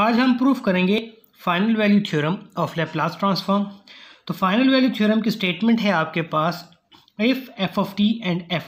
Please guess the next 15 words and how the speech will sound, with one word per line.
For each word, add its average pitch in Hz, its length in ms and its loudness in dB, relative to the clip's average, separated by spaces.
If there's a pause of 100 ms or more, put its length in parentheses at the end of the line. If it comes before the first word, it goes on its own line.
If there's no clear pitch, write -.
dash 208 320 2
of - 160 -4
t 170 80 -2 (200)
are 175 140 -2
Laplace 170 520 -2
transformable। 127 720 -8 (1300)
ठीक 165 220 -4
है, 190 100 0 (560)
अगर 202 220 0
आपके 247 300 2 (120)
पास, 233 340 2
uh, 233 220 4 (640)
f 180 220 0
of 214 160 -4
t 247 120 4